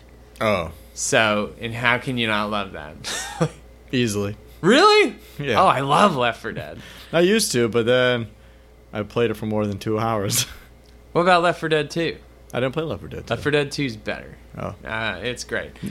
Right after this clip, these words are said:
Speaker 2: But, um, so it's very Doom-like and very Left four Dead-like, and it's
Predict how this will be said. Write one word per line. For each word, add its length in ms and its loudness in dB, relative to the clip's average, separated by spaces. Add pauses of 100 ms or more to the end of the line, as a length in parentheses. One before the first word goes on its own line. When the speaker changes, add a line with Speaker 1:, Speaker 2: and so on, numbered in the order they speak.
(160)
Speaker 2:
But, 200 8
um, 340 4 (580)
so 180 6
it's 140 0
very 400 6
Doom-like 800 -2
and 120 -8
very 340 2
Left 260 0
four 100 -6
Dead-like, 680 -4 (140)
and 240 2
it's 160 -6